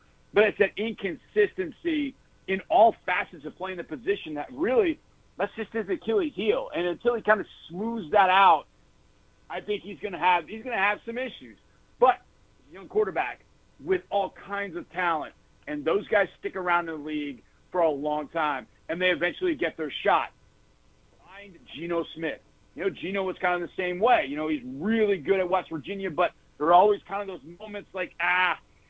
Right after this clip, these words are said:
I don't know what Geno's thinking on this throw." You know, he sits, learns,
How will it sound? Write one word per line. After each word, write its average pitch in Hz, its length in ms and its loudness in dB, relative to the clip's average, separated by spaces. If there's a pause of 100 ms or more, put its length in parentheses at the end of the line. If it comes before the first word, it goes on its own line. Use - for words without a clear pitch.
(100)
I 170 80 0
don't 202 140 0
know 196 80 -4
what 180 160 -4
Geno's 180 360 -8
thinking 214 240 -4
on 202 140 -4
this 185 120 -10 (100)
throw." 190 320 2 (600)
You 285 60 -2
know, 285 60 2
he 190 160 -8 (100)
sits, 220 260 2 (800)
learns, 214 560 4